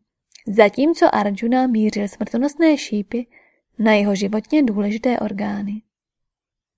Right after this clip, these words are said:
Naprosto rozuřený Arjuna neúnavně útočil na svého nepřítele ze všech stran,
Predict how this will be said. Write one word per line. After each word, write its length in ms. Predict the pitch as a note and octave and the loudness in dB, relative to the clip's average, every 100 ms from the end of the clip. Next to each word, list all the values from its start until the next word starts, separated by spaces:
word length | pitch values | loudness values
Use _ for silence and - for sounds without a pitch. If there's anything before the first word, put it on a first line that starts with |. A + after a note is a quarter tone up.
| _ _ _ _ _ - - _ A3 | _ _ _ _ _ -20 -20 _ 0
Naprosto 680 | G#3+ G#3 - C4 - F4+ | 4 4 4 2 6 6
rozuřený 560 | C4 A3+ C#4 D#4+ D#4 A#3+ | 6 4 4 4 6 4
Arjuna 520 | G#3+ G#3+ C4 A3 G#3+ - _ _ - | 2 0 0 0 -2 -10 _ _ -4
neúnavně 680 | G3+ G#3+ G#3+ B3 E4 F4 D#4 | 2 4 6 6 6 6 4
útočil 480 | G3+ G#3+ B3 E4 D4+ | 2 0 0 2 4
na 100 | C#4+ | 2
svého 400 | - A#3+ D4 A#3+ | 2 2 4 2
nepřítele 640 | G#3 - A3 - B3 B3+ | 0 -4 -6 -2 -2 0
ze 120 | B3 | 0
všech 220 | A#3+ G#3 | -4 -8
stran, 360 | - - G3+ | -10 -8 -6